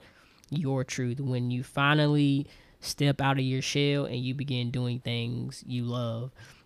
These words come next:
Even, um, you know, with my, uh,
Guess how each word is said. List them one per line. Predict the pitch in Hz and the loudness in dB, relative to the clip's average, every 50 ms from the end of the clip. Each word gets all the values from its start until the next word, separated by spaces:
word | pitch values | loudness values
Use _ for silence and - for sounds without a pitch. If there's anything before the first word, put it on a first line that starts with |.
| - | -4
Even, | - 147 151 160 160 147 156 160 156 151 | 2 4 6 6 6 8 8 8 8 8
um, | 147 147 147 147 147 143 143 143 139 135 131 131 135 131 | 6 6 6 6 6 4 4 2 2 0 0 -2 -2 -2
you | 139 139 | 0 2
know, | 139 135 131 135 139 135 135 131 131 - | 4 4 4 4 2 2 0 -2 -4 -4
with | 147 139 - - | -4 -4 -4 -4
my, | 127 127 123 123 123 120 120 117 117 | -6 -4 -4 -4 -6 -6 -6 -8 -10
uh, | - 123 123 123 117 113 113 113 | -10 -12 -12 -12 -12 -10 -10 -12